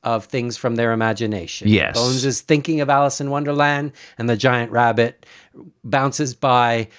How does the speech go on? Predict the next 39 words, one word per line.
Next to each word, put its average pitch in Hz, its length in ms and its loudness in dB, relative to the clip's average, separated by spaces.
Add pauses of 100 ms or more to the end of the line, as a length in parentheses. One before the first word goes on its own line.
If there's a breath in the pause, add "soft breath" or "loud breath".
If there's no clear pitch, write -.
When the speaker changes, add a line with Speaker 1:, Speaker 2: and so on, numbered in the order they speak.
Speaker 1:
followed 123 560 0
by 117 360 2
a 117 120 2
young 110 300 -2
blonde-haired 107 540 -2
girl 101 560 -6
chasing 101 460 -6
the 98 60 -4
rabbit. 101 440 -2
And 127 420 -2 (140)
quickly, 190 580 4
these 151 260 -2
imaginary 185 840 4
thoughts - 520 0
become 135 480 -2
real, 151 520 4 (440 soft breath)
get 147 220 2
a 147 80 4
little 147 260 4
out 143 160 4
of 135 120 0
hand, 185 500 0
someone 127 480 -2
gets 117 240 -4
stabbed, 156 760 2 (120)
but 123 320 -2
it 123 160 -12
turns 202 320 -4
out 196 280 2
it's 165 200 -2
okay 208 480 4
because 156 520 0 (260 loud breath)
the 165 60 2
entire 294 300 2
planet 226 400 0
is 208 140 0
an 247 100 0
amusement 214 540 -2
park, 117 420 0